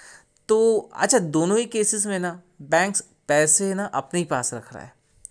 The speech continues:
हालांकि जब शुरुआत हुई थी ये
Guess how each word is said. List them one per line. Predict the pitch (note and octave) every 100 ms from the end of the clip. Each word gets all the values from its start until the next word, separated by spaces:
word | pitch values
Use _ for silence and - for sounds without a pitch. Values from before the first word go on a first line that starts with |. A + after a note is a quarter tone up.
| _ _ - -
हालांकि | - E3 G#3+ A3+ A3 A#3
जब | G3 A#3 A3 B3
शुरुआत | - D#3 C#3+ D3+ G#3 A3+
हुई | F3 E3 D3+
थी | D3+ D3+ D#3+ F3 -
ये | D3